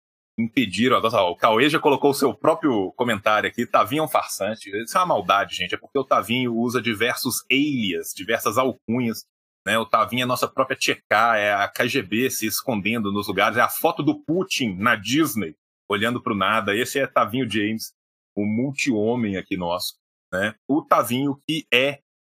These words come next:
né, jurista de formação, vou falar jurista, que é muito mais chique, jurista de formação,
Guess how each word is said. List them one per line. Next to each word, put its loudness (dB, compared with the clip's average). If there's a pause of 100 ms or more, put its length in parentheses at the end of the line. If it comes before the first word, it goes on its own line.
(480)
né, 0
jurista -2
de -10
formação, -4
vou -10
falar -4
jurista, -4
que -8
é -4
muito -6
mais -2
chique, -4 (100)
jurista -2
de -20
formação, -6